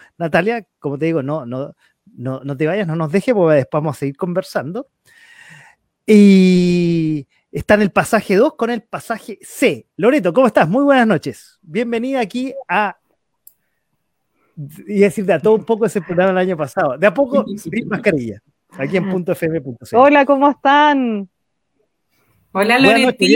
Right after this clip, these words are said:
Speaker 1: bienvenida, Loreto.
Speaker 2: Cla-, Clau, ¿cómo estáis?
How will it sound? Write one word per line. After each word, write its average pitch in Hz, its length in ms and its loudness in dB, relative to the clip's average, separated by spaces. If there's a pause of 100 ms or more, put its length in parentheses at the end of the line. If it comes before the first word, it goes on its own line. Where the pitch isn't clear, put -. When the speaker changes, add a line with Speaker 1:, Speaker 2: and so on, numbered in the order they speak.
Speaker 1:
bienvenida, 247 560 4
Loreto. 156 460 -2 (640)
Speaker 2:
Cla-, 254 200 -2 (360)
Clau, 339 420 4
¿cómo 339 280 0
estáis? 311 840 -2